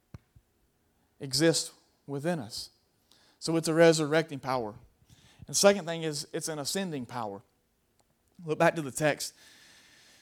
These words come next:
Back at where we left off in verse twenty, it says that he worked in Christ when he raised him from the dead, and it says, "And seated him at his right hand in the heavenly places, far above all rule and authority and power and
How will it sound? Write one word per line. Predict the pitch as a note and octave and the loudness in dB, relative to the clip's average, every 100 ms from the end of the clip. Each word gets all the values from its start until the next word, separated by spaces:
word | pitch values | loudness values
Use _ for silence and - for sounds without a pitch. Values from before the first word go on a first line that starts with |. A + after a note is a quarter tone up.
| _ _ _ _ _ - | _ _ _ _ _ 2
Back | D#3+ D3+ | 2 2
at | |
where | D#3+ | 0
we | D#3+ | 2
left | D#3 D#3 | 4 4
off | D#3+ D3 | 2 0
in | C#3 | -4
verse | C#3+ - - | -6 -6 -8
twenty, | - F3+ E3 C#3 | -4 -2 0 -2
it | |
says | B2+ D3+ C3+ | 0 0 0
that | C3+ C3+ C#3+ | -2 -4 -8
he | D#3+ | 0
worked | D#3+ D#3 D3+ | 2 2 0
in | C3+ | -2
Christ | D#3 D3+ C#3 - - _ _ _ _ | 0 0 -2 -8 -14 _ _ _ _
when | D3 | -10
he | C#3 | 2
raised | E3 E3 D#3 | 6 6 2
him | |
from | C#3+ C#3+ | -8 -8
the | B2 | -4
dead, | B2 C3+ | -2 -2
and | C3+ | -4
it | A2 | -4
says, | C#3 C3 C3+ - _ | -4 -4 -8 -14 _
"And | C#3 B2+ | -8 -2
seated | - G#3 G#3+ D3 | 4 4 4 0
him | D3+ C#3+ | -2 -4
at | |
his | C#3 B2 C#3+ | -4 -2 4
right | E3 F3+ | 4 2
hand | D3+ A#2+ C3 - _ _ _ _ _ _ _ | -2 -4 -6 -10 _ _ _ _ _ _ _
in | G3+ G#3+ | 4 6
the | F#3+ | 6
heavenly | E3+ E3+ E3 D#3+ D#3+ | 6 6 6 -4 -6
places, | - F#3+ F#3+ C#3+ B2+ | 2 6 8 6 0
far | - E3+ A3+ | 6 10 10
above | A#3 F3+ D#3 - | 10 8 8 8
all | D3+ F#3 A#3 | 10 10 10
rule | F#3 E3+ E3+ | 6 4 4
and | E3 | 0
authority | D#3 - F3 C#3 C3+ | -2 2 4 2 -2
and | B2+ | -4
power | - D#3 D#3+ C#3+ C#3 C#3+ _ _ _ _ _ _ _ _ - | 2 6 8 6 0 -6 _ _ _ _ _ _ _ _ -2
and | D3 D#3 D#3 D3+ | 2 2 0 -6